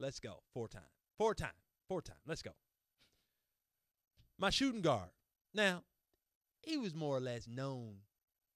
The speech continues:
for dunking. Doctor J,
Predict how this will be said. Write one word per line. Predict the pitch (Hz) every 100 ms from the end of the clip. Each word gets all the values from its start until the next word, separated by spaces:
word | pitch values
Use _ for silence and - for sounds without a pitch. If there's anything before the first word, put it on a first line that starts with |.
| -
for | 113
dunking. | 95 101 95 117 156 _ _ _ _ _ _ _ -
Doctor | 185 247 _ 165 147
J, | 117 165 170 165 175